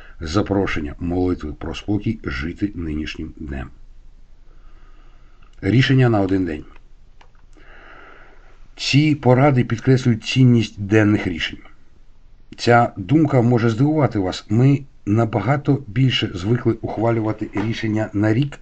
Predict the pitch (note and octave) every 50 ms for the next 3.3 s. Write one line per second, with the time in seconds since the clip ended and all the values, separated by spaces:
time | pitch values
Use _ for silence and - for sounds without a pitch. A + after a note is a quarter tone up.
0 | - G2 G#2 A2+ A2+ - - - - G2 G#2+ A2 G2+ F2+ E2 D2+ D2 - - -
1 | - - - - - - - - - - - - - - - - - - - -
2 | - - - - - G#2 G#2 - B2+ A#2 - - B2 - - C3 C#3 C3+ G#2+ A2
3 | G#2+ G2 - - G#2+ G2